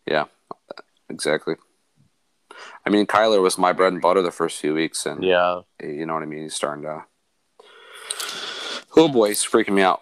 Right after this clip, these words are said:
Speaker 1: But what doesn't freak me out is my running backs.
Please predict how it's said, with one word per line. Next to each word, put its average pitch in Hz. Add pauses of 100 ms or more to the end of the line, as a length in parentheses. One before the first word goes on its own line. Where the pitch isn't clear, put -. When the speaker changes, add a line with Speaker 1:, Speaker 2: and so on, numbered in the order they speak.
Speaker 1:
But 165
what 131
doesn't 170
freak -
me 104
out 107 (500)
is 117 (240)
my 127
running 170
backs. -